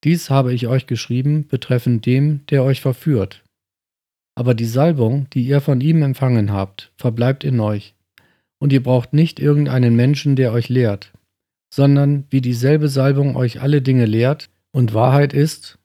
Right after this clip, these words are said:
und keine Lüge, und nämlich, wie sie euch gelehrt hat, sollt ihr in ihm bleiben. Und nun, kleine Kinder,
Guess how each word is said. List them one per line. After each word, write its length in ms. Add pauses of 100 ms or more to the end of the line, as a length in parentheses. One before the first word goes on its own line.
(140)
und 180
keine 300
Lüge, 480 (680)
und 480
nämlich, 720
wie 140
sie 180
euch 220
gelehrt 360
hat, 300 (180)
sollt 360
ihr 280
in 180
ihm 440
bleiben. 500 (1120)
Und 240
nun, 420
kleine 320
Kinder, 480